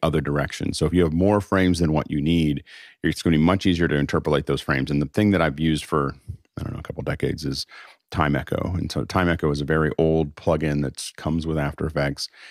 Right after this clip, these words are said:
And what it does is it lets you basically go back into frames and decide how far you're going back and what the level of transparency it is in the,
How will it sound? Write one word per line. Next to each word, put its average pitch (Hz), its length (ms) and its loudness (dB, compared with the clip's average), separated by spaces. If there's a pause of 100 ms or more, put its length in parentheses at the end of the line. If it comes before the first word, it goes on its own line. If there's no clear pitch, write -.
(200)
And 78 140 2
what 80 140 4
it 69 60 -2
does 80 220 4
is 73 160 -2
it 76 120 0
lets 80 340 0
you 76 240 0
basically 76 540 -2
go 80 200 -2
back 76 380 -2
into 69 180 -4
frames 71 680 -2 (180)
and 78 140 0
decide 71 240 -2
how 82 160 0
far 85 340 2
you're 73 120 -4
going 73 220 -2
back 69 280 -2
and 71 140 -6
what 78 160 -4
the 76 100 -2
level 76 380 0
of 67 100 -4
transparency 73 720 -4
it 69 80 -4
is 67 220 -4
in 69 140 -4
the, 67 120 -6